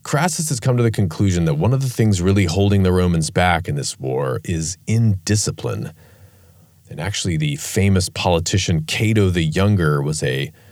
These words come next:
young soldier in one of these armies at the time, and we have him on record complaining that he saw a lot of indiscipline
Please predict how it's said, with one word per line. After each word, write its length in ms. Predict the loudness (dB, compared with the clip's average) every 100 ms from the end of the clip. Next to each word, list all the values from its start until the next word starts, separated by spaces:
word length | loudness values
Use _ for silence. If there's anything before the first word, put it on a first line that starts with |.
| -20 -20 _
young 300 | -6 -2 0 0
soldier 540 | 0 0 2 2 2
in 80 | 2
one 160 | 2
of 60 | 0
these 160 | -2 -2
armies 360 | 0 2 2
at 80 | 2
the 80 | -2
time, 500 | -2 0 4 4 4
and 200 | 2 0
we 140 | 0
have 240 | 2 4 4
him 160 | 2
on 180 | 2 2
record 580 | 0 0 -4 -6 -6 -10
complaining 920 | -10 -12 -14 -8 -4 -2 0 0 0
that 340 | 0 -2 -4 -12 _ _ _ _
he 100 | -10
saw 320 | -6 0 2
a 40 | 4
lot 240 | 4 4
of 100 | 2
indiscipline 840 | 0 0 0 -2 -4 -6 -6 -10